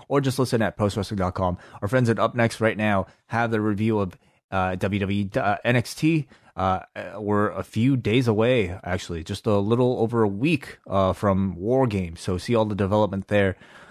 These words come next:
And, uh, Friday, I'm gonna be back with John Cena for Rewind to SmackDown, live for all patrons at ten fifteen Eastern. So join me for that and enjoy the rest of your weekend.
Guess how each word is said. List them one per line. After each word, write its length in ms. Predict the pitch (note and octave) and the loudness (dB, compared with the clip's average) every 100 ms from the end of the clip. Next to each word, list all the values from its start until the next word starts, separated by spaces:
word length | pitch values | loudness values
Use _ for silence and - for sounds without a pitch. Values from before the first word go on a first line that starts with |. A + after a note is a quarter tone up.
| - _ | -20 _
And, 380 | G#2 G#2+ G#2+ G2+ | -2 0 2 0
uh, 220 | F#2 G#2+ G2 _ _ _ | 0 -2 -2 _ _ _
Friday, 460 | - C3+ F#3+ G2 - | -4 -2 0 -4 -4
I'm 120 | G#2+ | -2
gonna 100 | B2+ | 0
be 140 | B2+ | 0
back 260 | A#2 A#2+ - | 0 -2 0
with 240 | A2+ - | -4 -4
John 320 | - B2+ C#3+ C3 | -4 0 0 0
Cena 320 | C3 B2 B2 | 0 0 0
for 220 | - F#2+ | -2 -6
Rewind 500 | F2+ G#2+ C3 A#2+ A#2 | -2 0 0 2 0
to 60 | A2+ | -2
SmackDown, 600 | - A2 G#2 A2+ G#2+ G2 _ _ _ | -2 -2 0 0 0 0 _ _ _
live 420 | G#2 B2 D3+ D#3 | -2 0 2 0
for 100 | B2+ | 0
all 180 | A2+ A#2 | 0 0
patrons 460 | A#2 A2+ G#2+ A2 G2+ | 0 0 2 -2 -2
at 260 | G2 G2 - | -4 -6 -4
ten 260 | B2 A#2 | 0 0
fifteen 560 | A2 A2 - A2 G#2+ G2 | 0 -2 0 0 2 0
Eastern. 440 | G2+ G2 - E2 | -4 -4 -4 -6
So 140 | - F2+ | -6 -6
join 280 | E2+ G#2+ A2 | -2 0 0
me 80 | |
for 160 | G#2+ G2 | 0 0
that 300 | G#2 A#2+ - - _ - | 0 0 -4 -18 _ -8
and 120 | G2 | -2
enjoy 540 | G#2+ G2 F#2+ G2+ A2+ A2 _ | 0 0 0 2 0 -4 _
the 80 | A2 | 0
rest 220 | A2 A#2 | 0 0
of 80 | A#2+ | 0
your 120 | B2 | 2
weekend. 380 | B2+ F3 F#2+ E2 | 2 0 -4 -8